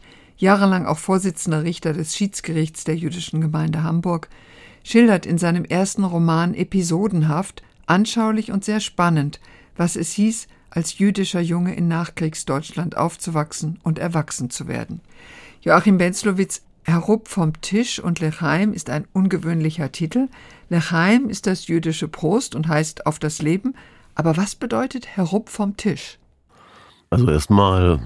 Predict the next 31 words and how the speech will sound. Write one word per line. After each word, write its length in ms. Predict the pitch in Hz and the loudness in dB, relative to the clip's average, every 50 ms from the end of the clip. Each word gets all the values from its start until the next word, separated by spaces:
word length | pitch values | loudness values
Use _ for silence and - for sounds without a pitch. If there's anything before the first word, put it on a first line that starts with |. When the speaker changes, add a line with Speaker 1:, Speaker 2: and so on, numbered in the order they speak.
| 67 | 0
Speaker 2:
Herup 280 | 71 73 73 78 80 - | 2 2 4 2 2 2
vom 240 | - - 90 80 - | 2 2 2 2 2
Tisch 280 | - 95 90 - - | 2 2 0 2 0
ist 340 | - 82 76 - - - - | 0 0 0 -2 -6 -6 -4
Jiddisch 560 | - 65 78 82 82 80 107 117 110 - - - - - - - - - - - - - - | -2 2 2 4 4 4 2 2 0 -2 -8 -12 -16 -18 -20 -20 -20 -20 -20 -20 -20 -20 -8
und 420 | - - 82 82 82 78 - - | -2 0 2 2 2 2 0 -2
es 160 | 80 76 - - | -4 -4 0 0
heißt, 640 | 80 76 85 85 73 - - - - - - - - _ _ _ | 2 2 2 0 0 -4 -8 -10 -10 -10 -12 -14 -16 _ _ _
jetzt 180 | - - - - | -6 -4 -2 0
mal 160 | 87 76 67 | 0 2 2
wörtlich 300 | 71 82 - - 85 76 | 2 0 0 0 0 0
übersetzt, 420 | 82 73 78 71 73 76 - - 71 | 0 0 2 2 0 -2 -2 0 2
runter 300 | 87 90 90 - 82 76 | 2 2 2 2 0 0
vom 260 | - - 76 78 - | 0 0 0 0 0
Tisch. 520 | - - 123 135 - - - - - - _ _ _ - - - - - - - - - - _ | 2 2 2 2 0 -4 -6 -8 -10 -14 _ _ _ -20 -20 -20 -20 -20 -20 -20 -20 -20 -10 _
Und 300 | - 82 78 67 - - | -2 -2 -2 -2 -2 -4
die 80 | - 71 | -2 -2
besondere 380 | - - - 85 92 92 92 | 0 2 2 4 4 4 4
Bedeutung 520 | 82 92 - 90 85 87 85 - 90 80 64 | 4 2 4 4 2 2 4 2 2 2 2
bei 100 | - 82 | 2 2
meinem 200 | 80 80 80 76 | 2 2 0 0
Vater 360 | - - 76 82 - 92 78 | 0 0 0 2 0 0 0
war 100 | 87 85 | 2 2
natürlich 520 | 85 85 78 - - 80 78 73 - - | 2 0 0 -2 -2 -2 -2 -2 -2 -2
immer, 240 | - 85 82 82 82 | 0 0 2 2 0
oder 220 | 82 76 78 76 71 | 0 0 0 0 0
bei 120 | - 78 | 0 0
Maxens 400 | 73 73 73 73 - - 87 78 | 0 0 0 -2 -2 -2 -4 -2
Vater 400 | - - 80 80 78 - 80 73 | -2 -2 -2 0 0 0 -2 0
war 160 | 76 78 78 - | 0 0 0 0
immer, 300 | 76 76 76 76 73 | 0 0 0 0 -2